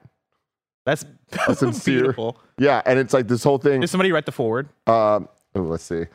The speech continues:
Speaker 2: One thing that I thought was very funny, um, he had a whole section talking about ants,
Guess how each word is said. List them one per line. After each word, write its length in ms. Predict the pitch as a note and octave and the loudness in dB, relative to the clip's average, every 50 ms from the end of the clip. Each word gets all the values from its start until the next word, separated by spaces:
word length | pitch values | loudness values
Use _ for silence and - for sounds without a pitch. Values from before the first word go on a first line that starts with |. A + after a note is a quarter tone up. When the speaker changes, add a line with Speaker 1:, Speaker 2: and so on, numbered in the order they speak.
| - - _ _ _ - - | -18 -20 _ _ _ -12 -2
Speaker 2:
One 180 | - G#2+ C3 C3 | 0 2 2 2
thing 100 | C#3 C#3 | 2 2
that 100 | C3 A#2+ | 2 2
I 20 | G#2+ | 2
thought 160 | - A#2+ A2+ | 2 2 2
was 120 | A2 F#2 | 2 2
very 220 | F2+ G#2 G2+ G#2 G2+ | 2 2 2 2 2
funny, 340 | - G2 F#2 G2 A2 A2+ - - - | 2 2 2 2 2 0 -2 -2 0
um, 200 | F#2+ F#2+ F2+ F2+ | 2 2 2 2
he 80 | F2 G2+ | 2 2
had 100 | F#2+ F2+ | 2 2
a 40 | F2+ | 2
whole 120 | F#2+ F#2 | 0 0
section 340 | - - F#2+ F2+ - G2 F#2 | 2 0 0 0 -2 -2 0
talking 280 | - F#2 F2 - G2 | 0 0 0 0 -2
about 260 | F2+ F2+ F2 F2 - - _ - | 0 0 0 0 -2 -6 _ -4
ants, 380 | F2+ F2+ F#2+ A2+ F#2+ - - | -2 -2 -2 -2 -4 -8 -14